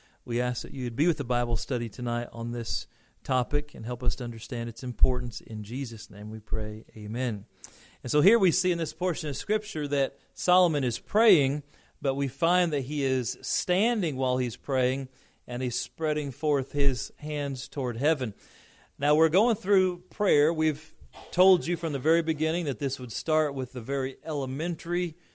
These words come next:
concepts of prayer and move through really a, a collegiate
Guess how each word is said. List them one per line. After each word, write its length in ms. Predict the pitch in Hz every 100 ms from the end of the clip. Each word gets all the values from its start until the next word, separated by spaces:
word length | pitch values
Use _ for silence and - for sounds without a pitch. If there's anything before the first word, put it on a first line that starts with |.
| _ -
concepts 600 | 170 170 151 175 156 160
of 200 | 131 -
prayer 380 | 160 160 180
and 200 | 185 123
move 280 | 131 151 151
through 320 | - 147 147 127
really 440 | 143 175 156 135
a, 220 | 127 120 - _ _ _ _ _
a 100 | 120
collegiate 800 | - - 139 143 170 127 139 135